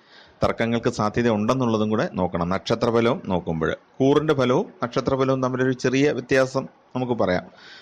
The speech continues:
നക്ഷത്രഫലം പറയുമ്പോൾ നക്ഷത്രത്തിൻ്റെ സ്വഭാവവും, ആ, ആ നക്ഷത്രക്കാർക്ക് ഇപ്പോഴുള്ള ആ കാലം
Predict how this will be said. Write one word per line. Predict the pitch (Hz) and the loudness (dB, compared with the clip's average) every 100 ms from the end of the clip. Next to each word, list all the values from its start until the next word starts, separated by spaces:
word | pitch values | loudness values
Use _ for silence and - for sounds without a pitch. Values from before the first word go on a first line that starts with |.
| - | -6
നക്ഷത്രഫലം | 107 - 131 135 - - - - 143 139 | -6 -2 0 0 -2 -6 -18 -4 0 2
പറയുമ്പോൾ | 123 123 120 127 | 2 2 2 2
നക്ഷത്രത്തിൻ്റെ | 123 107 120 127 135 127 | 0 -2 -2 0 0 0
സ്വഭാവവും, | 117 98 107 113 127 135 - _ - - - _ - - - | 0 0 2 4 4 0 -6 _ -20 -20 -20 _ -20 -14 -4
ആ, | 92 90 87 90 - - - - - | 0 2 0 0 -4 -8 -14 -14 -4
ആ | 117 | -2
നക്ഷത്രക്കാർക്ക് | 127 120 131 - 127 127 123 120 | 0 0 0 0 0 2 2 2
ഇപ്പോഴുള്ള | 131 117 127 123 120 120 - - _ _ _ _ _ - | 0 2 2 2 2 0 -2 -12 _ _ _ _ _ -4
ആ | 113 104 | -4 2
കാലം | 110 110 | 2 2